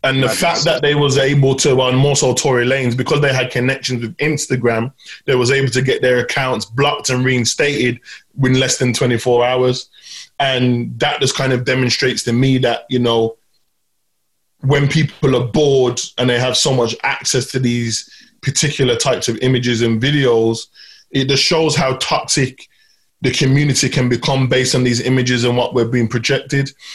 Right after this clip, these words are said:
Speaker 1: And I think that we just need a stronger counter narrative of arguing
Speaker 2: Mm.
Speaker 1: that. It's, you know, I, I, I say it straight that this stuff's demonic, man.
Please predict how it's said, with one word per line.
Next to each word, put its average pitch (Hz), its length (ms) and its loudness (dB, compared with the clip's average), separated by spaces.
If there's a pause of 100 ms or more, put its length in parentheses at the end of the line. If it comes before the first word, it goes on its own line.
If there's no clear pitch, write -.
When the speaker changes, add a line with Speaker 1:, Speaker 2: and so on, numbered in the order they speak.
(220)
Speaker 1:
And 143 140 0
I 143 80 -2
think 170 160 2
that 151 160 2
we 156 80 4
just 165 180 2
need 170 220 4
a 135 60 2
stronger 151 440 0
counter 131 380 -2
narrative 147 720 0
of 117 240 0
arguing 147 460 2
Speaker 2:
Mm. 143 40 4
Speaker 1:
that. 139 240 -2
It's, - 320 -10 (260)
you 151 120 -2
know, 123 180 2
I, 123 160 2
I, 147 360 2
I - 20 -2
say 156 180 2
it 120 80 -4
straight 143 400 0
that 127 80 -2
this 143 140 0
stuff's - 260 -4
demonic, 135 500 0
man. 113 240 -4